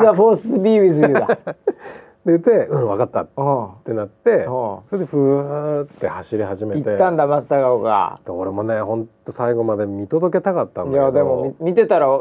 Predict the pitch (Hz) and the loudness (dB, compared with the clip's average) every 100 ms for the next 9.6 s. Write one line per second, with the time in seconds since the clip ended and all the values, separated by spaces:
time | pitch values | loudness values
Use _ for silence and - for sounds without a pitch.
0 | - - - 175 123 113 104 113 123 117 | -4 -12 -4 -2 -2 -6 -8 -6 -6 -6
1 | 104 98 107 120 113 110 92 92 147 427 | -6 -6 -2 -2 0 -4 -6 -6 0 0
2 | - 370 - - - 95 - _ _ 131 | 2 -4 -6 -20 -18 -18 -20 _ _ -2
3 | 139 107 101 110 82 - 185 - 104 113 | 0 0 0 -2 -2 -2 -2 0 -2 0
4 | 208 233 226 208 156 226 208 98 85 90 | 2 2 0 0 0 -2 -4 -6 -8 -12
5 | _ - 123 123 117 117 131 123 117 117 | _ -6 -4 -4 -4 -4 -4 0 0 0
6 | 110 101 131 117 117 135 117 113 131 156 | -2 -4 -2 2 2 0 -2 -4 -2 -2
7 | 143 139 135 131 113 107 101 98 82 - | -2 -2 -2 -6 -8 -8 -10 -14 -18 -20
8 | _ _ _ _ - - 196 262 339 311 | _ _ _ _ -10 -2 0 2 2 0
9 | 78 80 87 101 73 64 | -4 -10 -8 -8 -8 -12